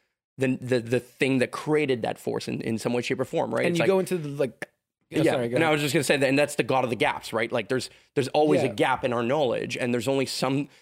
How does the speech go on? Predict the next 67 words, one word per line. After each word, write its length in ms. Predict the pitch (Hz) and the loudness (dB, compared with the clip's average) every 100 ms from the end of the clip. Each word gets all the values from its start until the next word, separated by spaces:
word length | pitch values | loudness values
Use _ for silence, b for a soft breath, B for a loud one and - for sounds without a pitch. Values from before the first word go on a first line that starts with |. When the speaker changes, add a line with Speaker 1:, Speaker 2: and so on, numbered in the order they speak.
| b | b
Speaker 1:
the 80 | 143 | 2
only 140 | 185 | 2
thing 120 | 185 | 2
I 60 | 156 | 2
can 160 | 147 | 0
kind 160 | 123 131 | 0 -2
of 80 | 110 | -2
prove 540 | - 147 151 143 117 | -2 4 6 4 4
right 220 | 120 120 | 2 2
now 300 | 127 135 113 113 | 0 -2 0 -2
is 80 | |
that 120 | 110 110 | -2 0
I'm 240 | 127 131 | 0 0
here 240 | 123 127 | 0 0
and 80 | 117 | 0
I'm 60 | 120 | -2
<laughs> 140 | - | -6
speaking 320 | - 156 - 165 | -6 -6 -2 -4
to 140 | 156 | -4
you. 320 | 165 147 135 120 135 B B 110 | -2 -2 -2 -4 -8 B B -2
You 140 | 151 | 2
know 60 | 156 | 4
what 100 | 147 | 2
I 20 | |
mean? 160 | 147 | 2
Like, 240 | 151 127 - | 2 0 -2
I, 60 | - | -4
I, 200 | 98 - | -4 2
Speaker 2:
But 120 | 139 | 4
Speaker 1:
I 20 | |
Speaker 2:
are 40 | 123 | 4
Speaker 1:
can't 80 | 143 | 4
Speaker 2:
we 80 | 151 | 4
a 80 | 143 | 4
Speaker 1:
really 220 | 160 139 | 4 4
say 60 | 127 | 4
Speaker 2:
simulation? 240 | 151 143 | 2 4
Speaker 1:
where 120 | 139 | 2
I 60 | 127 | 2
came 240 | 135 151 | 0 0
from. 240 | 147 160 - B | 0 -2 -4 B
Well, 160 | 196 139 | 0 2
that's 180 | 123 135 | 2 2
the 60 | |
whole, 340 | 123 120 117 - _ _ | 2 2 -2 -14 _ _
that's 160 | 139 135 | 0 2
the 60 | |
whole 80 | 127 | -2
point, 260 | 110 123 - - | 0 -2 -2 -2
right? 160 | 127 127 | 0 2
I, 160 | 139 131 139 | 2 2 0
I, 60 | 135 | 0
I, 80 | 139 b b b _ | -4 b b b _
I 80 | 160 | 0
can 120 | 175 | 4
only 240 | 196 170 - _ _ | 4 2 -2 _ _
say 340 | - - 180 156 | -12 0 2 4
that 140 | 127 143 | 2 2
right 300 | 131 151 160 | 2 2 2
now 160 | 151 | 2
my 120 | 139 | 0
consciousness 440 | 127 135 131 127 120 | 0 -2 -2 -6 -6
is 100 | 101 | -8
currently 360 | - 135 127 127 | -4 -2 -2 -4
in 300 | - 127 117 | -2 -2 0
this 140 | 110 | -2
state. 400 | - - 104 - | -4 -12 -12 -12